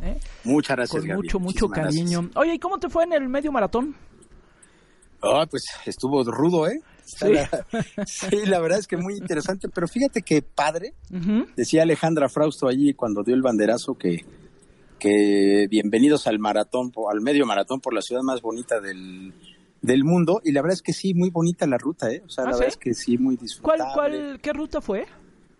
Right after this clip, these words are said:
Speaker 2: Pues esto básicamente es todo Reforma,
Speaker 1: Ok,
Speaker 2: hasta
Speaker 1: ya.
Speaker 2: Las Lomas.
Speaker 1: Ajá.
Speaker 2: Viene la subida esa
Speaker 1: ¿De,
Speaker 2: matadora
Speaker 1: de dónde,
Speaker 2: que está
Speaker 1: de
Speaker 2: entre
Speaker 1: dónde
Speaker 2: el
Speaker 1: sale? ¿De dónde salen?
Speaker 2: Sale del Caballito,
Speaker 1: Ah, ok.
Speaker 2: se va todo Reforma,
Speaker 1: Ujú.
Speaker 2: llegas ahí al, pues, al auditorio, todo eso, luego subes a Las Lomas, ahí hay una subida donde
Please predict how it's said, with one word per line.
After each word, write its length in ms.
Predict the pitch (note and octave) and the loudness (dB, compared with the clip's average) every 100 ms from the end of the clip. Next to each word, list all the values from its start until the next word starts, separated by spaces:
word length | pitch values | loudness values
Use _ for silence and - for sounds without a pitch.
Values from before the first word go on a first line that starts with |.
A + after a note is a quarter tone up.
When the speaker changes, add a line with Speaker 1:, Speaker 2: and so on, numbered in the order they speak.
| _ _ _ | _ _ _
Speaker 2:
Pues 200 | - E3 | -2 0
esto 260 | C4 - - | 0 0 -4
básicamente 600 | F#3 A3+ A#3+ G3 G3+ G3 | -2 -2 -2 -2 -2 -2
es 140 | F#3 - | -4 0
todo 260 | F#3 F3 | 0 0
Reforma, 520 | C3+ A2 - C3 D#3 C#4 D#4+ | 0 -4 -2 -2 -2 -6 -12
Speaker 1:
Ok, 160 | - D3+ G#3+ _ | -16 -14 -14 _
Speaker 2:
hasta 240 | - A#2+ D3 | -6 -4 -2
Speaker 1:
ya. 60 | G2 | 0
Speaker 2:
Las 200 | G2 B2+ | 0 2
Lomas. 500 | D3 D3 C4 - - | 2 2 -4 -14 -18
Speaker 1:
Ajá. 380 | E3+ C#3 F3+ C4+ - | -14 -10 -10 -8 -2
Speaker 2:
Viene 240 | B2 B2 | 0 2
la 80 | G#2+ | 0
subida 400 | - A#2+ C3 B2+ | 0 0 2 2
esa 160 | B2 A2+ | 0 -4
Speaker 1:
¿De, 60 | |
Speaker 2:
matadora 500 | G2+ A3 G#2+ A2 A#3 | -2 0 0 0 0
Speaker 1:
de 60 | A#3 | 2
dónde, 260 | C4 C4+ | 2 2
Speaker 2:
que 60 | C#4 | 0
está 100 | C4 | 2
Speaker 1:
de 40 | |
Speaker 2:
entre 160 | A#3+ A3+ | 0 0
Speaker 1:
dónde 200 | A#3 C4+ | 0 -2
Speaker 2:
el 60 | C#4 | -4
Speaker 1:
sale? 340 | A#3 G#3+ D#4+ | -2 -2 -2
¿De 100 | E4 | -4
dónde 180 | G3+ A3 | -8 -8
salen? 260 | - A3+ - | -8 -8 -8
Speaker 2:
Sale 300 | - C#3+ D#3 | -4 0 2
del 160 | C3+ B2 | 2 0
Caballito, 640 | C3 B2+ C#3+ F#3+ E3+ G#3 - | 0 0 -2 -4 -4 -6 -6
Speaker 1:
Ah, 100 | F3+ | -12
ok. 120 | F3 F3 G#3 - | -10 -8 -8 -8
Speaker 2:
se 200 | - - | -12 -6
va 120 | G#2+ | -2
todo 300 | G#2+ B2+ C#3 | 0 0 0
Reforma, 500 | C#3 D3+ F3+ E3 E3+ F3+ | -2 -2 -2 -2 -4 -6
Speaker 1:
Ujú. 80 | |
Speaker 2:
llegas 380 | F#3+ A2+ A2 - | -4 -2 -2 -2
ahí 280 | F#2+ G#2 G#2+ | -4 0 0
al, 640 | G2+ G#2 G2+ G#2 G2+ G2+ F#2+ | 0 -2 -8 -8 -8 -10 -6
pues, 160 | G2+ - | -4 0
al 120 | G#2 | 2
auditorio, 680 | G2+ G#2 - D#3 F3 E3+ C#3+ | 0 -2 0 2 4 2 0
todo 200 | C#3+ D#3 | -2 -4
eso, 160 | E3 C#3 | -4 -4
luego 200 | C#3 C3 | -4 -4
subes 280 | C#3+ B2+ | -6 -4
a 60 | G2+ | -4
Las 200 | G2 G2 | -4 -2
Lomas, 300 | D3 E3+ - | 0 0 -2
ahí 120 | G#2+ | -2
hay 120 | A2+ A#2 | -2 -4
una 140 | G#2+ | -8
subida 400 | - G2+ A2+ G#2+ | -8 -8 -4 -4
donde 380 | G2 F#2+ F#2 | -4 -14 -8